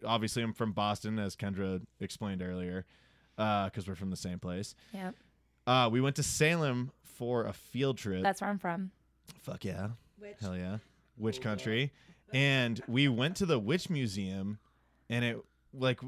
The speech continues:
Speaker 1: you know, on a weird field trip. I don't know why you do that in the summer, by the way, but we go there, and me and my brother were like, "Oh, this is so cool. Like, there's all this weird witch shit." And then we look at the wall with all the names.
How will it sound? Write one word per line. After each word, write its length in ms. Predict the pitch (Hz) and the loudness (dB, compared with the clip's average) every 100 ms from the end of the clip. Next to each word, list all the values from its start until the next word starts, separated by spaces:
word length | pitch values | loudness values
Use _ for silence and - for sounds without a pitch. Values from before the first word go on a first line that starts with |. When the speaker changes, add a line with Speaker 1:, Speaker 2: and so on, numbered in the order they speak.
| 139 | -6
Speaker 1:
you 140 | 135 139 | 0 0
know, 140 | 110 | 2
on 140 | 143 | 2
a 60 | 160 | 2
weird 320 | 139 185 254 | 2 2 2
field 240 | 214 247 156 | 6 6 8
trip. 160 | 175 180 | 6 6
I 60 | |
don't 120 | 226 | 6
know 80 | 220 | 6
why 140 | 185 170 | 8 6
you 80 | |
do 160 | 147 156 | 6 6
that 100 | 143 | 6
in 80 | 123 | 4
the 80 | 107 | 0
summer, 300 | 131 117 92 | 0 0 0
by 160 | 95 | -2
the 100 | 92 | -2
way, 240 | 90 92 90 - - _ | -2 -2 -4 -12 -20 _
but 100 | 131 | 0
we 140 | 139 151 | 2 4
go 280 | 151 185 180 | 6 6 6
there, 440 | 160 151 110 98 - - _ - | 4 4 4 2 -4 -20 _ -2
and 220 | 127 123 | 0 2
me 100 | 123 | 2
and 80 | 135 | 0
my 100 | 127 | 0
brother 240 | 113 127 | 0 0
were 100 | 117 | 0
like, 200 | 107 98 - | -2 -4 -6
"Oh, 180 | 131 113 | -4 -4
this 160 | 120 101 | -4 -6
is 60 | |
so 280 | - 110 101 | -2 -2 -2
cool. 460 | - 139 147 143 131 | -2 -2 0 0 -2
Like, 260 | 101 95 | -4 -4
there's 220 | 107 98 | -6 -4
all 160 | 117 107 | -4 -4
this 200 | 98 - | -6 -6
weird 220 | 113 101 92 | -6 -6 -4
witch 220 | 117 - | -6 -6
shit." 220 | - 143 | -4 -2
And 80 | 135 | 0
then 100 | 120 | 2
we 100 | 123 | 2
look 180 | 123 139 | 2 2
at 100 | 123 | 0
the 80 | 101 | 0
wall 380 | 95 113 123 104 | 2 4 4 4
with 160 | 101 | 2
all 160 | 113 107 | 0 2
the 100 | 98 | 0
names. 520 | 98 113 110 92 | 2 2 0 -2